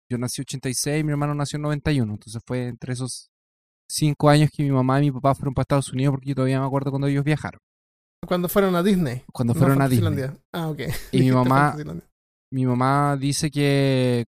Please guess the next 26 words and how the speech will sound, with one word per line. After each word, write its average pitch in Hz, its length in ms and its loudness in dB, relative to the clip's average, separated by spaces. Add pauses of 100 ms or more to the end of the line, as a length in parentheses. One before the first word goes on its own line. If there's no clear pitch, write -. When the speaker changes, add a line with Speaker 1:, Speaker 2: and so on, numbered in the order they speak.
(120)
Speaker 1:
cuando 123 320 2
ella 151 240 4
fue 175 320 0
en 202 80 0
ese 185 180 -2
tiempo, 208 560 -2 (640)
la 127 140 4
atracción 160 800 2 (160)
de 135 60 -4
los 131 100 2
Piratas 160 260 2
del 151 60 -4
Caribe 165 320 4
ya 156 160 6
era 190 100 6
antigua. 127 460 4 (720)
Speaker 2:
Sí, - 120 -10
es 156 100 -4
antigüita, 139 640 -6
Speaker 1:
Y 127 180 -4
Speaker 2:
sí. 110 80 -10
Speaker 1:
ya 170 120 6
estaba 165 420 2
así 165 280 -2
como 147 360 -2
maltrecha. 127 640 -6